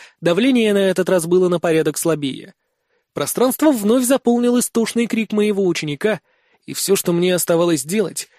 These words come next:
сжать кулаки от бессилия. Кемаль Соренто знал, на что идет.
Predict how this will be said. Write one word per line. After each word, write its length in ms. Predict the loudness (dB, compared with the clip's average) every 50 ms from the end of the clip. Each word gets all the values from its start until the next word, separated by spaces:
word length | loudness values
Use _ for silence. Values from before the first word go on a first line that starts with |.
| _ _ _
сжать 380 | -8 -6 -4 0 0 0 0 0
кулаки 460 | -2 0 2 2 0 0 0 0 0
от 100 | 0 0
бессилия. 800 | -2 -4 -4 -2 -4 -4 -6 -8 -10 -12 -14 -14 -16 -18 -20 _ _ _ _ _ _ _ _ _ _ _ _ _ _
Кемаль 300 | -4 -2 0 2 2 2
Соренто 420 | 2 2 4 4 2 2 0 0
знал, 340 | 0 2 2 4 4 4 2
на 100 | 2 0
что 200 | -2 0 2 2 4 4
идет. 360 | 2 0 -4 -8 -10 -14 -20